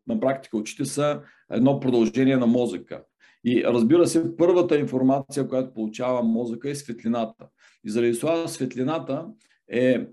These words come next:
първото нещо, което сверява този часовник. Тоест казва му на мозъка: „Сега в момента е ден, пускай всичко, що знаеш за деня.“ Хормоните, които са,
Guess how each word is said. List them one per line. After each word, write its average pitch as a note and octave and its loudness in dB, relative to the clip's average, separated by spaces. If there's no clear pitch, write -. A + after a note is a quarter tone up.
първото D3+ -2
нещо, D3 -4
което C#3 -4
сверява C3+ 0
този A#2+ -6
часовник. G#2 -6
Тоест A2 -4
казва C3+ 0
му C3 6
на A#2 2
мозъка: C3 -2
„Сега C#3 -6
в C#3 -12
момента C3 -2
е A2 -2
ден, C3 -6
пускай D3+ -2
всичко, - -8
що C#3+ 0
знаеш C3+ 0
за B2 0
деня.“ B2 -2
Хормоните, C#3 -4
които C#3 -6
са, B2+ -4